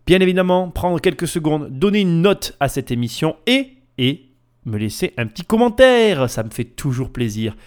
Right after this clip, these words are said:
de voir des étoiles et un commentaire. Je te laisse le faire sur l'application que tu utilises pour écouter ces émissions.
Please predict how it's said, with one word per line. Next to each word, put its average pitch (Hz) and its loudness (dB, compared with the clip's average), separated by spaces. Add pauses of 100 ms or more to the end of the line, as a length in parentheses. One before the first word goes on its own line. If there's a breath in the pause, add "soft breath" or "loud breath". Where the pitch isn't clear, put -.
(160 soft breath)
de 120 2
voir 117 2
des 113 -2
étoiles 110 -2
et 104 -2
un 101 -6
commentaire. 113 -4 (920 loud breath)
Je 180 6
te 202 4
laisse 208 4 (300)
le 156 2
faire 147 4
sur 156 -2
l'application 135 -2
que 151 -6
tu 156 -6
utilises 131 -6
pour 180 0
écouter 151 0
ces 175 -2
émissions. 147 2